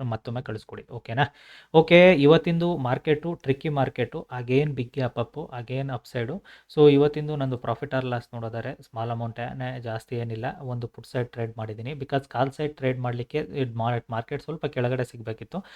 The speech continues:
So ಕೆಳಗಡೆ ಬರಲಿಲ್ಲ ಮಾರ್ಕೆಟು, ಅಲ್ಲೇ ಸೈಡ್ ವೇಸ್ ಆಯ್ತು, ಹಾಗಾಗಿ ಪುಟ್ ಸೈಡ್ ಟ್ರೇಡ್ ಮಾಡಿ ಇವತ್ತು ಪೊಸಿಷನ್ನ ಕ್ಲೋಸ್ ಮಾಡಿದ್ದೀನಿ, ಓಕೆನಾ? So ಇವತ್ತು ಮಾರ್ಕೆಟಲ್ಲಿ ನಮಗೆ ಟ್ರೇಡ್ ಎಲ್ಲಿತ್ತು,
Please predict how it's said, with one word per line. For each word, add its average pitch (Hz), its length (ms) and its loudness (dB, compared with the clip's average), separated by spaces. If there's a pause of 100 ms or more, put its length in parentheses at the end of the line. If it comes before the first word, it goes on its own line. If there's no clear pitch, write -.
(220)
So 175 280 -2
ಕೆಳಗಡೆ 156 340 8
ಬರಲಿಲ್ಲ 131 360 4
ಮಾರ್ಕೆಟು, 117 400 -4
ಅಲ್ಲೇ 127 220 2
ಸೈಡ್ 123 220 -4
ವೇಸ್ 117 200 -6
ಆಯ್ತು, 113 220 -8
ಹಾಗಾಗಿ 117 380 -2
ಪುಟ್ - 220 -12
ಸೈಡ್ 123 200 -4
ಟ್ರೇಡ್ 113 240 -8
ಮಾಡಿ 110 180 -8
ಇವತ್ತು 131 280 -10
ಪೊಸಿಷನ್ನ 120 440 -10
ಕ್ಲೋಸ್ 113 320 -6
ಮಾಡಿದ್ದೀನಿ, 104 320 -10 (100)
ಓಕೆನಾ? 123 280 -4 (400)
So 180 120 4
ಇವತ್ತು 180 340 4
ಮಾರ್ಕೆಟಲ್ಲಿ 156 580 0
ನಮಗೆ 147 200 -6
ಟ್ರೇಡ್ 151 380 6
ಎಲ್ಲಿತ್ತು, 123 440 -2